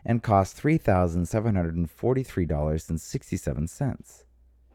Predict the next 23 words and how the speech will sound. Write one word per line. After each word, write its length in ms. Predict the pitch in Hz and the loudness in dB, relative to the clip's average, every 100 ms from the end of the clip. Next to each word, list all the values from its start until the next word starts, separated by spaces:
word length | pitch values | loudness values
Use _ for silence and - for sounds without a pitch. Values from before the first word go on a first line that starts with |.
| _ _ _ _ _ _ _ _ | _ _ _ _ _ _ _ _
This 300 | - 127 - | 4 4 4
is 140 | 113 82 | -4 0
the 100 | 87 | 0
difference 440 | 113 - 67 65 | 0 -2 -6 -6
between 340 | - - 80 | -12 -6 -4
science 560 | 80 - 123 73 69 - | -4 -2 0 0 -4 -6
and 120 | 78 | -6
religion, 500 | 69 82 76 50 50 - _ _ - - | -2 -2 -2 -8 -14 -18 _ _ -18 -4
a 80 | |
difference 480 | 95 127 - 139 113 | 4 4 6 2 0
that 220 | - 104 | 4 4
becomes 460 | 90 98 107 101 90 | 4 2 2 2 0
increasingly 680 | 92 90 - 143 - 117 92 | -2 -4 -4 -4 0 0 0
stark 500 | - 113 98 90 - | 0 2 2 0 -4
and 100 | 90 | -4
apparent 500 | 85 - - 110 85 - - _ _ | -4 -4 -2 0 -2 -6 -20 _ _
the 120 | 98 | 2
more 320 | 95 101 127 123 | 4 6 6 6
that 180 | 107 | 4
science 520 | - - 139 110 87 - | 2 -2 2 2 0 -6
fine-tunes 840 | - 107 98 - 151 143 131 113 | -2 0 0 -2 -2 0 0 -2
its 180 | 104 - | -6 0
methods 640 | 110 - 98 95 95 | 0 2 0 0 -4